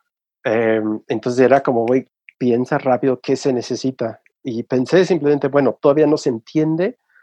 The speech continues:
qué pasó en la calle esa noche y esa confusión va a ser parte de la construcción de la impunidad. Entonces, eso hay que combatirlo y en chinga". Entonces era, yo pensé, "Güey, hay que hablar con los estudiantes, los sobrevivientes, los que estuvieron ahí,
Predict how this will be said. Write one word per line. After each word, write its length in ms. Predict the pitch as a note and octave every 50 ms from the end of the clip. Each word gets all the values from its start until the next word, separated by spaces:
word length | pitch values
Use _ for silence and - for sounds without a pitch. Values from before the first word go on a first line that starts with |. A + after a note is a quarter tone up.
| _ _ _ _ -
qué 120 | - D#3+
pasó 240 | - D3+ C#3 - D3
en 80 | B2+ B2
la 100 | A#2 A2
calle 340 | - B2 A#2+ B2 A#2+ A#2
esa 200 | A2+ - - A2+
noche 460 | A2+ A2+ B2 D#3+ - - E3+ A#3 B3+ - _
y 160 | - B2 A2+
esa 240 | A2+ A2+ - D#3 -
confusión 580 | - D3+ C#3 A#2+ - - B2 - - B2+ B2 C3 C3
va 60 | A#2+
a 20 |
ser 240 | - - B2+ - - -
parte 400 | - C3 C3+ C#3 C3 - D#3+ D#3
de 80 | C#3+ B2+
la 100 | A#2 A2
construcción 520 | - A#2 G#2+ - - G#2+ - - B2+ B2
de 80 | A#2+ A#2+
la 100 | A#2 A#2
impunidad. 480 | G#2+ G#2+ - G#2+ G#2 G2+ G2 - - _ _ _ _ _ _ _ _ _ _
Entonces, 240 | - B2 A2 C3 -
eso 240 | - C#3+ - - C#3+
hay 80 | C3+ C3
que 140 | - B2+
combatirlo 720 | - B2+ A#2 A2+ A2 - C3+ C3+ C3+ D#3+ F3 G3 A3 - _ _ _ _ _ _ _ -
y 100 | C#3 B2
en 120 | A2+ G#2+
chinga". 380 | - - G#2+ G2+ - - - _ _ _ _ _ _ _ _ _ _ _ _ _ _ -
Entonces 500 | B2 A2 - - A#2+ G#2+ - B2+ A2 -
era, 340 | A#2+ A#2+ B2+ C3 C3 C3
yo 140 | C3 B2 B2+
pensé, 260 | - C3 A2+ - C3
"Güey, 200 | B2 B2 C3 C3 -
hay 160 | - A#2 B2
que 120 | B2 - D3
hablar 300 | C3+ B2+ B2 B2 B2 -
con 140 | - D3 E3
los 120 | A2+ -
estudiantes, 680 | - - B2 B2+ D3 F#3 A#3+ A#3+ - - A#2 A2 - -
los 140 | B2 A2 -
sobrevivientes, 720 | - A#2+ B2 - A#2 A2 B2 C3+ E3+ G#3 G3+ D3+ A2+ -
los 140 | A2+ A2 -
que 100 | _ -
estuvieron 440 | - _ A#2 A2 A2+ A2+ - A2 A2+
ahí, 240 | B2+ D3 F#3 F#3+